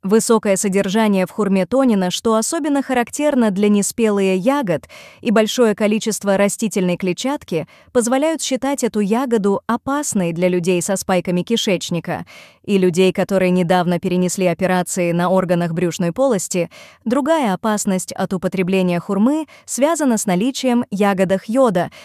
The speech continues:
при избыточном поступлении которого в организм. На этом закончим ролик. На канале можете найти много интересных видео о пользе и вреде овощей и фруктов, а также о болезнях и способах их лечения.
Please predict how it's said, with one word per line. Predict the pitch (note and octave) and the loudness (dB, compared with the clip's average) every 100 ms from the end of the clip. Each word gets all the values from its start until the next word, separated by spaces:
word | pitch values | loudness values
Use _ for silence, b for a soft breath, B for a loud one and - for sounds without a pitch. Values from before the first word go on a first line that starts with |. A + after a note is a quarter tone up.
| B _ | B _
при | C#4 C4 | 0 0
избыточном | G3 C4 C4 - A3 | 2 0 -2 -2 -2
поступлении | G#3+ G#3 G#3+ G3 G#3 G#3 G3+ | -2 -4 -4 0 2 4 2
которого | F#3+ F#3 G3 F#3+ F#3+ | -2 -2 -2 0 0
в | F#3+ | 0
организм. | F#3+ G#3+ G3+ D#3+ D3 - - _ _ _ | 0 2 2 0 -6 -10 -16 _ _ _
На | B3+ | 2
этом | F4+ G#4 | 2 2
закончим | D#4+ D#4 D4+ C#4 C4 | 2 2 0 0 2
ролик. | D4+ D#4 F3 - - | 4 4 2 -2 0
На | G#3 | 0
канале | A3 B3+ C#4+ C#4 | 2 2 2 2
можете | G#3+ G#3 G3+ G#3+ | 4 2 0 0
найти | G#3 G#3 A#3 | 0 0 2
много | A3+ A3 A#3 G#3 | 4 6 4 4
интересных | F#3+ G#3 G#3+ G#3 F#3+ | 2 2 0 0 -4
видео | F#3+ B3 F#3+ F3+ E3 - | -2 -2 0 0 0 -2
о | G3+ F#3+ | -2 -2
пользе | A3+ A#3+ A3 G#3 | 2 2 2 -2
и | - | 0
вреде | F#3+ G3+ F3+ A3+ G#3 | 0 0 2 0 0
овощей | F#3+ F3+ F#3 - A#3 | -2 -2 -2 -2 -2
и | - A3 | -2 -4
фруктов, | - D4+ - D3+ - B B B B | -2 -4 -4 -6 -8 B B B B
а | G3 | -2
также | C#4 C4 C#4+ C4+ | -2 0 0 0
о | G3+ | 0
болезнях | F3+ F3+ F#3+ C#4 C4+ C#4 - | 0 2 2 2 0 0 -2
и | G3+ | -6
способах | - G#3+ A3 G#3 G3 | -2 -4 0 0 -2
их | - A3 G#3 | -2 -2 0
лечения. | A3 - A#3+ E3+ C3+ - | -2 0 0 0 -4 -10